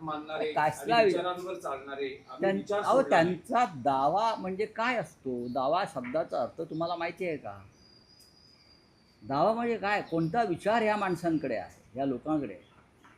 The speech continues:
Speaker 2: बाळासाहेब ठाकरेंचा विचार त्यांना काय माहिती आहे, मला सांगा जरा. बाळासाहेब ठाकरेंचा विचार त्यांना खरोखर माहीत असता, तर दिल्लीची बूट चाटेगिरी केली नसती ना, दिल्लीची बूट चाटेगिरी केली नसती.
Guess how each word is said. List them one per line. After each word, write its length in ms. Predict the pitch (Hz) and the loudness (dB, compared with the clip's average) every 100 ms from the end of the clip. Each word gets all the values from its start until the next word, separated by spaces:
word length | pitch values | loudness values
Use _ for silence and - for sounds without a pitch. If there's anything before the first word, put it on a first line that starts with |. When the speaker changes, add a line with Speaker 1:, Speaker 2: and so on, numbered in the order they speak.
| _ _ _ _ _ _ - | _ _ _ _ _ _ -10
Speaker 2:
बाळासाहेब 480 | 107 143 165 208 - | -4 -2 -2 -2 -4
ठाकरेंचा 380 | 151 143 180 185 | -6 -4 -2 -2
विचार 280 | 170 - 180 | -2 0 -2
त्यांना 220 | 185 196 | 0 -2
काय 200 | 196 208 | 0 0
माहिती 280 | 190 165 156 | 0 -2 -2
आहे, 80 | 156 | 0
मला 140 | 165 | 0
सांगा 340 | 160 165 170 | -2 0 2
जरा. 280 | 165 127 117 113 - _ _ - - - _ - - | 2 0 -4 -12 -20 _ _ -20 -20 -20 _ -18 -10
बाळासाहेब 560 | 101 113 127 - 190 | -6 -4 -4 -4 -4
ठाकरेंचा 420 | 135 - 143 151 | -6 -2 0 0
विचार 340 | 156 123 135 151 | 0 -2 -2 -2
त्यांना 240 | 147 147 | 0 -2
खरोखर 420 | 147 120 123 147 | -2 -4 -6 -4
माहीत 340 | 143 113 131 147 | -2 -2 -4 -6
असता, 340 | 98 - - 95 - _ _ _ _ _ _ _ | -10 -10 -18 -18 -20 _ _ _ _ _ _ _
तर 60 | 170 | -4
दिल्लीची 580 | 151 123 127 165 156 190 | -2 0 0 0 -4 -8
बूट 220 | 151 151 | -4 -4
चाटेगिरी 480 | - 156 165 160 175 | -2 -2 -2 0 -2
केली 260 | 170 170 | 0 -4
नसती 360 | 175 135 - 120 | -2 -4 -6 -8
ना, 120 | 135 147 - _ _ _ _ _ _ _ _ _ _ _ _ _ _ _ _ - | -8 -10 -16 _ _ _ _ _ _ _ _ _ _ _ _ _ _ _ _ -6
दिल्लीची 420 | 120 135 175 170 | -2 2 2 2
बूट 240 | 180 127 160 | 0 0 -2
चाटेगिरी 540 | 160 131 160 156 175 | 0 0 2 2 2
केली 260 | 156 131 113 | 2 -2 -4
नसती. 480 | 101 95 - 92 | -6 -12 -14 -16